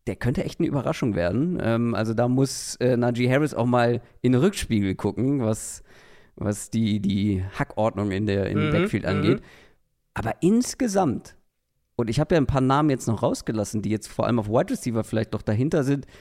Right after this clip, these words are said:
Speaker 1: ähm, die jetzt, Stand jetzt nicht relevant sind, aber vielleicht relevant werden, das ist insgesamt eins der besseren Waffenarsenale, ohne große Schwachstelle.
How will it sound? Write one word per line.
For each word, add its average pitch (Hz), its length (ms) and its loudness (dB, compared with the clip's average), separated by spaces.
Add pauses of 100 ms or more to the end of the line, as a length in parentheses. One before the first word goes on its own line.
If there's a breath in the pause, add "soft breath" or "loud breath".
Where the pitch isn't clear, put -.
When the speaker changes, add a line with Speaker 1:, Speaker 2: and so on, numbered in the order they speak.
(420 soft breath)
Speaker 1:
ähm, 113 260 0
die 110 80 0
jetzt, - 420 -2
Stand 107 240 0
jetzt 123 240 0
nicht 135 160 0
relevant 127 340 4
sind, 127 140 0
aber 117 140 2
vielleicht 127 220 0
relevant 127 340 2
werden, 175 340 4 (320 loud breath)
das 117 160 -2
ist - 300 -4
insgesamt 151 520 0
eins 135 200 -4
der 143 100 0
besseren 139 460 -2
Waffenarsenale, 101 1000 -2 (200)
ohne 160 320 6
große 120 340 0
Schwachstelle. 113 600 -2